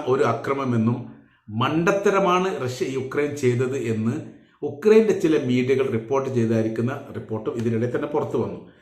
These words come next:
അങ്ങനെ വേണ്ടിയില്ലായിരുന്നു, അത്ര കഠിനമായ രീതിയിലുള്ള ഒരു അക്രമം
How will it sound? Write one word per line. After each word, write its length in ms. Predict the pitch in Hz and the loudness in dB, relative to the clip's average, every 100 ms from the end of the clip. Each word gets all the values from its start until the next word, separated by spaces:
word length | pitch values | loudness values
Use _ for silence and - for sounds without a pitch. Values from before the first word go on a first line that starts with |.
| _ _ | _ _
അങ്ങനെ 420 | 143 170 202 220 185 | 0 2 2 4 4
വേണ്ടിയില്ലായിരുന്നു, 840 | 143 147 156 131 123 120 113 104 113 - - - _ _ _ | 2 2 2 2 2 2 0 0 -2 -4 -12 -20 _ _ _
അത്ര 280 | 135 - 180 190 185 - - - - | -8 -2 2 2 0 -8 -18 -10 -4
കഠിനമായ 540 | 139 175 208 185 175 165 | 0 0 2 2 2 2
രീതിയിലുള്ള 400 | 147 143 147 139 131 | 0 0 0 2 0
ഒരു 80 | 120 | -2
അക്രമം 380 | - 131 127 | -4 -6 -6